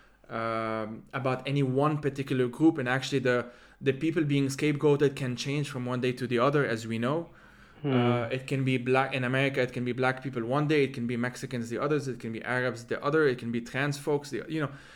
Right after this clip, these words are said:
Speaker 1: it can
Speaker 2: Yeah.
Speaker 1: be different groups of people that are already either racialized or scapegoated or whatever. And
Speaker 2: Mm-hmm.
Speaker 1: so that's, that's what The Fire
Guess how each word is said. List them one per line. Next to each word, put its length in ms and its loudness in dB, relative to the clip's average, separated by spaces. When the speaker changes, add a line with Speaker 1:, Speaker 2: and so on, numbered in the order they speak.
Speaker 1:
it 160 2
can 100 6
Speaker 2:
Yeah. 120 10
Speaker 1:
be 60 2
different 340 0
groups 220 -4
of 120 -6
people 260 0
that 160 0
are 120 0
already 360 2
either 260 2
racialized 640 0
or 80 -4
scapegoated 920 0
or 200 -4
whatever. 520 -6
And 160 4
Speaker 2:
Mm-hmm. 100 4
Speaker 1:
so 540 4
that's, 280 4
that's 240 2
what 200 4
The 60 0
Fire 480 4